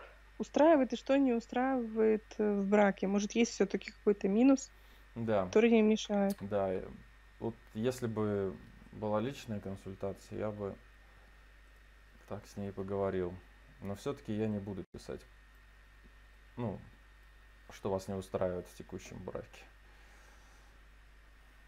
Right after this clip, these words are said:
Speaker 2: Потому что автора запрос был о том, что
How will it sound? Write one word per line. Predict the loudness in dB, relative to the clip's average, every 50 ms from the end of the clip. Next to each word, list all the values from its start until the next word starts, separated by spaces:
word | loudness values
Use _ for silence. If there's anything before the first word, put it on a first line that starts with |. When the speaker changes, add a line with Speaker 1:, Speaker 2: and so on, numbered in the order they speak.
| -20 -12 -8
Speaker 2:
Потому | -4 0 0 0 0 -2
что | -4 0 2 4
автора | 4 4 2 0 -4 -2
запрос | 0 0 -2 -2 0 0 -2 -2 -2
был | -2 -4 -4 -2 -2 -2
о | -4
том, | -4 -4 -6 -6 -8
что | -8 -8 -6 -4 -4 -4 -4 -6